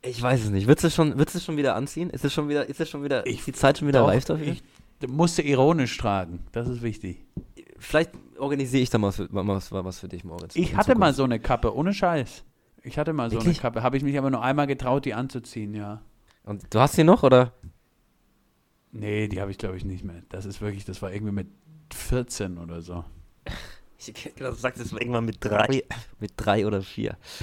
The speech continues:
Speaker 2: Nee, aber es,
Speaker 1: Das hätte ich ganz
Speaker 2: ich konnte das tragen.
Speaker 1: Hätte ich ganz gut gefunden. Ähm, mein Platz eins, Moritz, ist, ähm,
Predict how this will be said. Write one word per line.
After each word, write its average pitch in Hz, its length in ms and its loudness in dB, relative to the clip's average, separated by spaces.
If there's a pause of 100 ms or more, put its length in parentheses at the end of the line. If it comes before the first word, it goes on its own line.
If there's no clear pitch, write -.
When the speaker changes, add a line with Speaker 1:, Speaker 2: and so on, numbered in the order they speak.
(920)
Speaker 2:
Nee, 101 360 -8
aber 107 200 -8
es, 110 140 -12
Speaker 1:
Das - 60 -10
hätte 95 120 -2
ich 101 60 -4
ganz 92 120 -4
Speaker 2:
ich - 120 -14
konnte 151 220 -2
das 156 200 -6
tragen. 120 360 -6 (1600)
Speaker 1:
Hätte 104 100 -8
ich 101 60 -8
ganz 107 140 -8
gut 107 100 -12
gefunden. 98 280 -8 (240)
Ähm, 120 220 4
mein 143 240 2
Platz - 180 2
eins, 156 220 -2
Moritz, 101 380 -4 (380)
ist, - 400 -2
ähm, 113 520 4